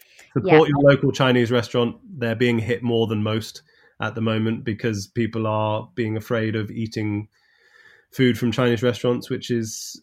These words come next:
Speaker 1: uh, xenophobic and not evidence-based whatsoever. So, yeah, no, eat. It's, it's, I, I love a good Kung Pao chicken.
Speaker 2: Oh, gosh, yeah, noodles at the moment for me.
Speaker 1: Oh,
Speaker 2: Um,
Speaker 1: chow mein, yes.
Speaker 2: <laughs> yeah. <laughs> Um,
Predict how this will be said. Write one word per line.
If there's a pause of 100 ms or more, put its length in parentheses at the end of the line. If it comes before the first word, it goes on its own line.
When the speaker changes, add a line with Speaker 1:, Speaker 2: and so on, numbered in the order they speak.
Speaker 1:
uh,
xenophobic
and
not
evidence-based
whatsoever. (340)
So, (260)
yeah,
no, (400)
eat. (180)
It's,
it's, (120)
I, (140)
I
love
a
good
Kung
Pao
chicken. (560)
Speaker 2:
Oh,
gosh,
yeah,
noodles
at
the
moment
for
me. (180)
Speaker 1:
Oh,
Speaker 2:
Um,
Speaker 1:
chow
mein, (120)
yes.
Speaker 2:
<laughs>
yeah.
<laughs> (680)
Um,